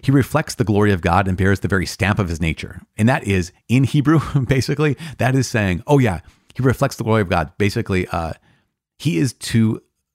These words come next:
the sun as the rays of the sun are to the sun, right? The same thing. It's the same thing. If you look at the rays of the sun and the sun itself, it's the same thing. You also would say the very stamp of his nature. If you have the stamp, like the imprint, the insignia on a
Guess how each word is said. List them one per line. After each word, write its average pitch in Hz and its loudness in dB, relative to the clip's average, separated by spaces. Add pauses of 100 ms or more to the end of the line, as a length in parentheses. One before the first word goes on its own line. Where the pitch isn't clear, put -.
(100)
the 107 -2
sun 120 -2
as 98 -4
the 101 -2
rays 95 0
of 87 -6
the 85 -2
sun 80 -4
are 82 -4
to - -12
the 76 -10
sun, 80 -10
right? 101 -4
The 107 -6
same 98 -4
thing. 76 -14
It's - -12
the 98 -6
same 98 -6
thing. - -16
If 95 -8
you 113 2
look 107 -2
at 98 -6
the 98 -4
rays 107 2
of 131 0
the 123 0
sun 143 0
and 85 -6
the 76 -8
sun 104 -2
itself, 127 -2
it's - -4
the 98 -2
same 87 -4
thing. - -14 (440)
You 117 4
also 113 2
would 95 -2
say 92 0 (340)
the - -10
very 107 2
stamp 117 0
of 107 -2
his 87 -4
nature. - -2
If - -4
you 98 4
have 90 -2 (160)
the 101 0
stamp, 117 -4
like 85 -2
the 85 -2
imprint, 101 0
the 92 -2
insignia 104 0
on 82 -2
a 76 -4